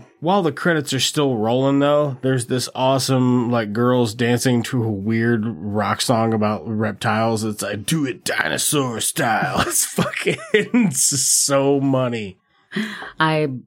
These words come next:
Speaker 2: might have walked to the bathroom <laughs> in that part. I did
Speaker 1: Yeah.
Speaker 2: not
Speaker 1: Oh my
Speaker 2: remember.
Speaker 1: God. It's fucking so cheesy. But
Speaker 2: Mm.
Speaker 1: I, I liked it. Like, 'cause if it's, again, if it's like a Police Academy style comedy, you know, s-, real slapsticky.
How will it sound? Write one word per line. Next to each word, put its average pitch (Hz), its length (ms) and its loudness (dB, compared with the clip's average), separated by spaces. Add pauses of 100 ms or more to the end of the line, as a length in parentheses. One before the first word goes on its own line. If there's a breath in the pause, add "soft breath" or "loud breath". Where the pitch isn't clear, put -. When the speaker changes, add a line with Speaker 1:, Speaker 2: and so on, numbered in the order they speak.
(400)
Speaker 2:
might 143 240 2
have 123 140 -4 (120)
walked 107 320 -4 (260)
to 120 300 -10 (160)
the 143 180 -4
bathroom 127 760 -2
<laughs> - 60 2
in 330 140 2
that 254 260 2
part. 240 280 0
I 269 100 2
did - 80 2
Speaker 1:
Yeah. 269 420 2
Speaker 2:
not 143 260 2
Speaker 1:
Oh 127 40 2
my 131 140 4
Speaker 2:
remember. 127 180 0
Speaker 1:
God. 123 260 4
It's 113 320 -6
fucking 110 520 -4
so 135 720 0
cheesy. 135 680 2
But 143 160 4
Speaker 2:
Mm. 156 40 4 (1120 loud breath)
Speaker 1:
I, 147 120 2
I - 20 2
liked 147 320 0
it. 117 100 0
Like, 131 180 0
'cause 127 180 2
if 120 140 0
it's, 123 300 0 (220)
again, 143 460 2
if 131 120 -2
it's 127 200 0
like 117 300 0
a 113 280 0
Police 170 320 0
Academy 113 640 0
style 110 540 0
comedy, 117 560 0
you 117 300 2
know, 110 60 -2
s-, - 140 -4
real 131 240 2
slapsticky. 151 760 0